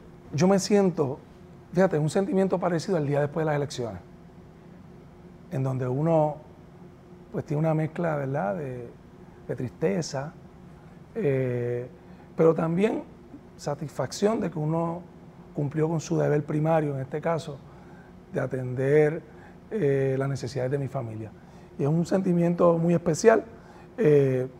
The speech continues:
pero que al final te lleva a tener la tranquilidad de que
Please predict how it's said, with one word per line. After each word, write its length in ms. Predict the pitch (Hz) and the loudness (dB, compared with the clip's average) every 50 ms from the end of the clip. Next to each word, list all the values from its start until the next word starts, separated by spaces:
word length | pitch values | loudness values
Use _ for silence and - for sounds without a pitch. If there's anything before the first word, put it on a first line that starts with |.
| - - - - - | -20 -20 -20 -2 2
pero 200 | - 175 180 170 | 4 4 4 6
que 80 | 175 | 4
al 100 | 185 196 | 4 4
final 340 | 185 - 214 214 185 175 - - - - - - - - - - - - - - - - - - - - - | 2 2 0 2 2 0 0 -4 -10 -18 -20 -20 -20 -20 -20 -20 -20 -20 -20 -20 -20 -20 -20 -20 -20 -8 -4
te 140 | - 143 131 | -2 -2 0
lleva 840 | 156 143 147 151 156 165 170 170 160 160 160 - - 185 185 165 | 2 4 6 8 8 10 10 10 10 8 6 4 0 -2 -2 -2
a 60 | 156 151 | -2 -2
tener 280 | 151 147 143 151 156 | -2 -4 -2 0 2
la 140 | 160 165 160 | 2 2 2
tranquilidad 680 | 151 160 156 151 143 143 165 147 143 143 151 160 175 170 | 0 0 -2 -4 -4 -4 -4 -2 0 0 2 2 2 2
de 140 | 165 151 143 | 0 -2 -2
que 240 | - 139 127 123 | -4 -6 -6 -8